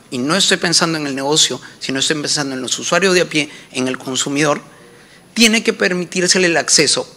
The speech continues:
a la misma velocidad a una página como Netflix, como a una página como Wikipedia, o a cualquier aplicación que se pudiera desarrollar. El tema de innovación es ciertamente relevante y la flexibilidad tiene que estar en la posibilidad que tiene el usuario,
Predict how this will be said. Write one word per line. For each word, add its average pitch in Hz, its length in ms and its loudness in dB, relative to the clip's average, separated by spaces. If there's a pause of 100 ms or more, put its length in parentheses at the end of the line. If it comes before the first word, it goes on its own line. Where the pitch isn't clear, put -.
(120)
a - 100 -2
la 113 140 -4
misma 196 420 2
velocidad 190 540 4 (400)
a 104 100 -4
una 156 340 2
página 151 380 2
como 165 220 0
Netflix, 226 420 2 (240)
como 285 240 4
a 220 40 4
una 190 200 4
página 120 320 0
como 117 200 -6
Wikipedia, - 520 -8 (560)
o 196 100 8
a 175 120 6
cualquier 190 320 4
aplicación 226 600 4
que 196 60 -2
se 151 140 2
pudiera 139 320 -2
desarrollar. 131 500 0 (500)
El - 120 -12
tema 311 220 2
de 277 60 6
innovación 180 680 4
es - 140 2
ciertamente 190 560 2
relevante 170 400 0
y - 20 2
la 180 100 4
flexibilidad 165 680 2
tiene 214 240 -2
que 180 80 -4
estar 185 180 2
en 196 120 0
la 190 80 0
posibilidad 156 420 0
que 180 80 0
tiene 185 200 0
el 185 80 0
usuario, 196 460 4